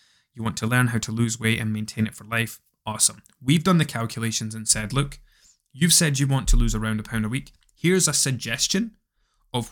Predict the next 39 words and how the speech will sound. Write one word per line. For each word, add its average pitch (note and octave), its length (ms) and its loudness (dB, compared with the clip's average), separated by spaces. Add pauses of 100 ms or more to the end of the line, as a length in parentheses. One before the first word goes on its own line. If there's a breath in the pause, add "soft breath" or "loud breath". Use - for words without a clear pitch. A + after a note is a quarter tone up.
where A#2 180 2
you D3+ 300 2
should E3+ 300 2
choose D#3+ 420 2
to - 200 -6
aim B2+ 320 2 (480)
if C#3 200 -6
you D#3+ 80 4
want D3+ 200 2
to - 120 -6
achieve - 340 -6
that A2 240 -6
pound A2 260 -6
a G#2+ 60 -12
week A2 240 -12
loss," - 420 -20
right? A2+ 220 -4
And C3+ 160 2
then D#3 120 4
it's - 160 2
not D#3+ 200 4
about E3 280 0
restrictions. C3 720 -4
It's - 180 0
not C#3+ 180 -2
about C#3+ 300 -2
allowances. C3 800 -4
It's - 160 0
not C#3+ 180 0
about C#3 300 0
only C#3 280 -2
allowing A#2+ 460 -8
yourself A#2 380 -14
to - 160 -20
have A#2 160 -2
a - 60 -8
certain - 260 0 (100)
amount. A#2 340 -10 (480 soft breath)
It, - 160 -20